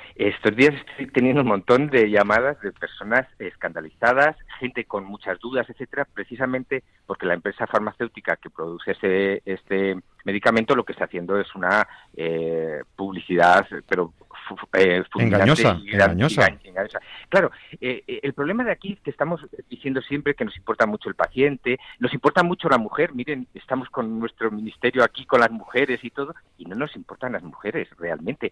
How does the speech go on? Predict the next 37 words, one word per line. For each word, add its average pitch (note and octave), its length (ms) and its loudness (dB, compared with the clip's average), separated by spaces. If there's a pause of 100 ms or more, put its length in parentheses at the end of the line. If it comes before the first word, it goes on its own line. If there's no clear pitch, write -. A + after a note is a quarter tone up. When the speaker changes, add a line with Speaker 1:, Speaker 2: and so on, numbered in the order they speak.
(160)
Speaker 1:
las F2+ 200 -4
estoy G2+ 280 -8
engañando. G#2+ 400 -2
O - 540 -10
sea, F#2+ 240 0
es C#3 180 -4
una, D3 340 4
eh, G#2 140 -12
publicidad, A2+ 600 -2 (280)
eh, G2+ 320 -2 (100)
que F#2 120 -4
realmente A#2+ 680 -2 (300)
eh, G2+ 400 -8
está A2+ 180 0
dando A#2 160 -4
una B2 100 -4
información G#2 640 -6 (100)
bastante A2 440 -4
sesgada. E2 500 -4 (100)
Está - 220 2
dando C#3 180 2
una B2+ 100 0
idea C#3 420 -2
que A2+ 100 -12
no G#2+ 100 -2
es - 160 -12
la F#2+ 160 -6
total. - 300 0 (120)
Es C3+ 120 -4
decir, - 220 -4
está - 140 -2
diciendo F3 280 0
verdades, G2 480 0
¿eh? A2 80 -6
Está - 160 -12
diciendo G#2 320 -10
verdades. G#2 380 -2